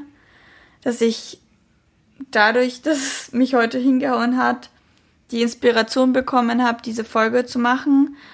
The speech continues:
Und ich hoffe, ich konnte auch euch ein wenig inspirieren. Und, ähm, ich hoffe, ihr fandet das jetzt nicht zu weird oder eklig, ähm, mit meiner Schürfwunde. Wenn ihr wissen wollt, wie sie aussieht, dann schaut auf Instagram vorbei.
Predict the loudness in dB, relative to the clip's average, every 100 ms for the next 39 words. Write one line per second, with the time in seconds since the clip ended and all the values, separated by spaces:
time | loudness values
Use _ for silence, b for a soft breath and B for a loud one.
0 | B -2 0 0 0 -4 -2 -2 2 0
1 | -2 0 4 4 0 -4 -4 -6 -8 -10
2 | -10 -10 -4 0 0 0 -4 b b b
3 | b b b b _ _ _ -8 -2 2
4 | 2 0 0 2 2 0 -4 -6 -6 -6
5 | -6 -4 -4 -4 -8 -10 -6 0 0 0
6 | 2 2 2 -4 -4 0 2 2 0 -2
7 | 0 0 -2 -6 -2 -2 0 -2 0 0
8 | 0 -2 -4 -4 -4 -2 -2 -2 -6 -10
9 | -6 -6 -2 2 2 2 -2 -2 -2 -4
10 | -6 0 4 4 2 -2 0 0 -2 -6
11 | -6 -4 -2 -2 -2 -4 -4 -4 -4 -6
12 | -8 0 2 2